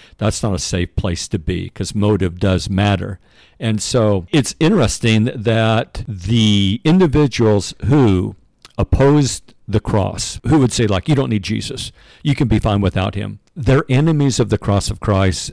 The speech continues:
and that broke Paul's heart that there were people like that out there.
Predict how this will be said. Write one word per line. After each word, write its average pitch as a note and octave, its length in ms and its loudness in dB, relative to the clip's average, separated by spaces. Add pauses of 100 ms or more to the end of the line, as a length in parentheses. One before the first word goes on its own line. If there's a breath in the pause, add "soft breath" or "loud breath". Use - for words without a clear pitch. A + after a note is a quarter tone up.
and G2+ 340 0
that G#2+ 240 0
broke A2 440 2 (120)
Paul's G2+ 520 -2 (160)
heart - 500 -4 (400 soft breath)
that G#2+ 140 0
there G#2+ 120 2
were F#2+ 120 2
people A2+ 360 0
like G#2 200 -2
that - 180 -4
out - 200 -4
there. - 200 -8